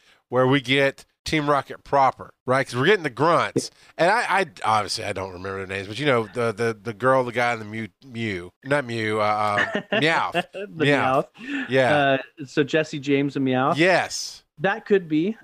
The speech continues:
Speaker 2: um, or we could get actually Giovanni, 'cause he's the leader of Team Rocket, and he was a gym leader in the main series games. So, um, I was actually messaging back and forth a little bit with,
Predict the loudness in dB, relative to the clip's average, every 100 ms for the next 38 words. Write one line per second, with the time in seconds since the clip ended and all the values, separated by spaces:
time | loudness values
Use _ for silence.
0 | _ 0 0 0 0 -2 -2 2 4 2
1 | -2 0 0 0 -6 -2 -2 0 -2 0
2 | 0 2 2 2 2 0 -4 _ -20 _
3 | _ -2 0 -4 0 2 2 2 0 0
4 | 0 2 2 2 2 0 2 0 0 2
5 | 0 -2 -8 -4 0 2 2 0 2 2
6 | 4 2 2 0 0 2 2 2 0 0
7 | 0 0 0 0 -4 -14 _ -20 -20 _
8 | -8 0 2 2 2 0 0 0 0 2
9 | 2 -2 -2 -2 0 0 0 -4 -2 0
10 | 0 -2 -4 -2 0 -2 -2 0 0 0
11 | 0 0 2 2 2 0 -2